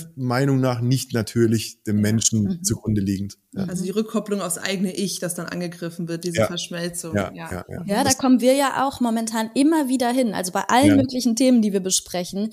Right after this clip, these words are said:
Speaker 1: Ja.
Speaker 3: immer, merken wir immer
Speaker 2: Ja,
Speaker 3: wieder,
Speaker 2: ja.
Speaker 3: da findet so eine, da findet so häufig so eine Fehlverknüpfung von
Speaker 1: Mhm.
Speaker 3: dem, von meinem Wert, von dem Selbstwert zu irgendeinem bestimmten, zu einer Leistung oder zu einem bestimmten Verhalten und so weiter und so fort,
Speaker 1: Mhm.
Speaker 3: ne? Und dass das,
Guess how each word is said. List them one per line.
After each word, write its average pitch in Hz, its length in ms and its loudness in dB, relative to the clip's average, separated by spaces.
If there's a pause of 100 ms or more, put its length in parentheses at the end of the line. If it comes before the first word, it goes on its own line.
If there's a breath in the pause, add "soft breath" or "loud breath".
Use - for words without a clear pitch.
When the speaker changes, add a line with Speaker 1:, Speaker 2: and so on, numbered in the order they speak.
(140 loud breath)
Speaker 1:
Ja. 107 260 0
Speaker 3:
immer, 269 440 2
merken 233 300 0
wir 247 100 0
immer 262 220 4
Speaker 2:
Ja, 240 60 -4
Speaker 3:
wieder, 247 220 2
Speaker 2:
ja. 233 40 0
Speaker 3:
da 214 140 0
findet 269 420 2
so 226 80 0
eine, 226 300 2 (640 soft breath)
da 214 60 2
findet 233 300 2
so 247 500 0
häufig 262 380 0
so 247 80 -2
eine 226 100 0
Fehlverknüpfung 226 1300 0 (240 soft breath)
von 214 220 2
Speaker 1:
Mhm. 214 40 2
Speaker 3:
dem, 214 280 0
von 214 180 2
meinem 233 460 6
Wert, 190 320 4
von 208 160 0
dem 208 100 2
Selbstwert 196 1040 0
zu 269 320 2
irgendeinem 220 540 0
bestimmten, 190 420 -4
zu - 120 -4
einer 175 180 -2
Leistung 202 720 2
oder 175 200 -4
zu - 160 0
einem 180 120 -4
bestimmten - 280 -6
Verhalten 202 560 0
und 196 140 -4
so 196 100 -4
weiter 190 220 -2
und - 80 -8
so 190 80 -6
fort, 170 240 -2
Speaker 1:
Mhm. 180 80 0
Speaker 3:
ne? 180 100 -2
Und 175 120 -8
dass 190 160 0
das, 254 340 2